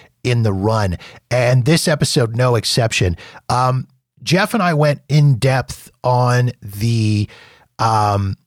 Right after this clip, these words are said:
one of the lesser known Vegas mob stories. I think when you mention the mob and you mention Las Vegas,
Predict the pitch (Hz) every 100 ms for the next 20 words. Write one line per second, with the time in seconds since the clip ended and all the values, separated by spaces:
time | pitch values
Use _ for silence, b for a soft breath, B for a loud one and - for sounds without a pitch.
0 | _ - 240 311 269 127 131 143 - 156
1 | 139 113 113 117 127 131 - 110 117 120
2 | 123 - 101 104 117 - 143 139 147 143
3 | 156 - 269 - _ _ _ - - 156
4 | 160 190 196 208 269 - 240 196 151 147
5 | 147 147 135 123 127 131 160 123 120 117
6 | - 110 107 104 -